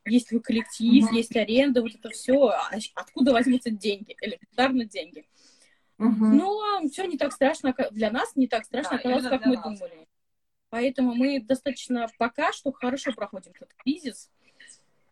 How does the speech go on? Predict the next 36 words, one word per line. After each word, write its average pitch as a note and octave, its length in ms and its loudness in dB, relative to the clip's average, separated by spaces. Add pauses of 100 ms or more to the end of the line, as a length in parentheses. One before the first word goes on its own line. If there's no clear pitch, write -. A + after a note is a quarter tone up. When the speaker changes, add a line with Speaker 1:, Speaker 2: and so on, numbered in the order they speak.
(140)
Speaker 1:
Он B3+ 120 6
в - 40 -4
какой-то C4+ 300 4
степени B3 380 4
оптимизирует C4 800 0
нас, D#4 200 0
в - 40 -20
какой-то A#3+ 300 0
степени A#3 320 -2
стабилизирует C#4+ 800 0
нас. B3+ 220 2 (300)
Я B3+ 340 6
думаю, B3 360 6
что - 160 -6
мы A#3 380 2 (220)
переживём B3 520 2
это A3+ 140 -4
спокойно. E3+ 500 -10 (880)
Переживём. G#3+ 480 -2
Speaker 2:
Мгм. G#3 300 0 (960)
Но A#3 200 2 (120)
когда A#3+ 340 4
это C4 140 -4
всё B3+ 160 -2
случилось, B3 520 0
у G#3+ 40 -8
вас G#3 220 0
было F#4+ 220 2
какое-то G#3 420 -2
затишье G3+ 640 -2
или A3 320 -2
к - 80 -12
вам G#3+ 160 2
сразу A3+ 360 4
пошли - 260 -14
покупать? D#3+ 540 -16